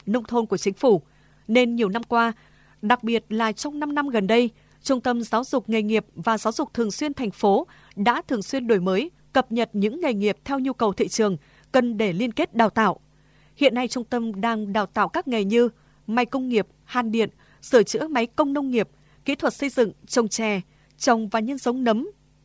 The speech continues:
trồng thanh long, nuôi và phòng trị bệnh cho gà, lợn,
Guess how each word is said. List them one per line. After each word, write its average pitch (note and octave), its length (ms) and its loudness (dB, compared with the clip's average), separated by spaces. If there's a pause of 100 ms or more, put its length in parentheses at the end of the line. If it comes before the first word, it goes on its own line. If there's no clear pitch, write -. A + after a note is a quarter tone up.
(160)
trồng B3 220 2
thanh C#4+ 200 -6
long, C#4 260 -2 (280)
nuôi A#3 440 2
và A3 160 0
phòng G#3+ 240 -4
trị - 140 -6
bệnh G#3+ 200 -2
cho D4 140 -2
gà, A3 420 -2
lợn, G3 240 2